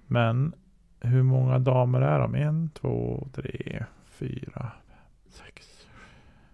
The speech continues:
tolv, femton, arton, nitton damer.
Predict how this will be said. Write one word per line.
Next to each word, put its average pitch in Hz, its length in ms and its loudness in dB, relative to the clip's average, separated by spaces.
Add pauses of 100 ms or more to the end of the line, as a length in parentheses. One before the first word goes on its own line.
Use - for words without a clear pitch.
(4000)
tolv, 135 680 0 (880)
femton, - 760 -6 (300)
arton, 113 240 -10
nitton 139 500 2
damer. 110 440 0